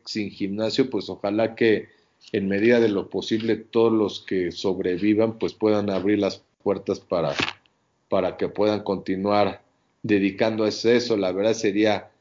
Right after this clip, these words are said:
para mí sería una pena, ¿no? Yo prefiero vivir con mucho menos, pero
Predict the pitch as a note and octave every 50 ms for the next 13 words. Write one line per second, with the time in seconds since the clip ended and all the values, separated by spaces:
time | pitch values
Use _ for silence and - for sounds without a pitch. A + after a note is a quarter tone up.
0 | _ _ _ _ _ _ _ _ _ _ _ _ _ _ _ _ - - G#2+ G#2
1 | G2+ G#2 G#2+ A2 A#2 B2+ B2 B2+ - B2 A2+ A2+ A#2 A#2 A2+ A#2 A#2 A2+ G#2+ G2+
2 | - - - A2 A2 G#2+ G#2 G2 G2 F#2+ F#2 G#2 A2 A2 A#2+ A#2 A#2 A#2+ A2+ G#2+
3 | G#2 - A2 A2+ A2+ A2 G#2 G2 F2+ F#2 G#2+ G#2+ G#2+ - G#2+ G2+ G2 F#2 F2 -
4 | - F#2+ F2+ F2+ F#2+ G#2 G#2+ G#2+ A2+ A2 G#2+ - - G2+ F2+ E2 E2+ D#2+ D#2+ -